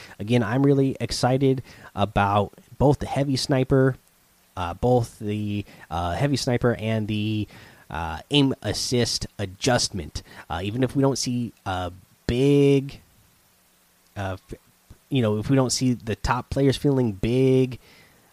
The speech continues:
uh, if they don't feel big adjustments to it, uh, at least they're willing to make changes. And then, uh, you know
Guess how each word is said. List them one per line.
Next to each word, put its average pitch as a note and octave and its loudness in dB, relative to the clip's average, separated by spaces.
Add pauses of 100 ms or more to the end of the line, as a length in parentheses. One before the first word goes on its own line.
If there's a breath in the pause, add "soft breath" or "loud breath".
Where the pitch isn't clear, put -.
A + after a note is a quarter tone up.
(100)
uh, F#2+ -4 (2250)
if A#2 -4
they B2+ 4
don't C#3 6
feel C3+ 6
big B2 2
adjustments A#2+ 0
to C3+ 6
it, A#2+ 4 (1080)
uh, G#2+ -2
at A#2+ 0
least A#2+ 0
they're A2+ 4
willing A2 2
to G#2 -2 (400 loud breath)
make G2+ 0
changes. E2+ -2 (280 loud breath)
And A2 0
then, A2 4 (640)
uh, G2+ -4
you A2+ -4
know G2 0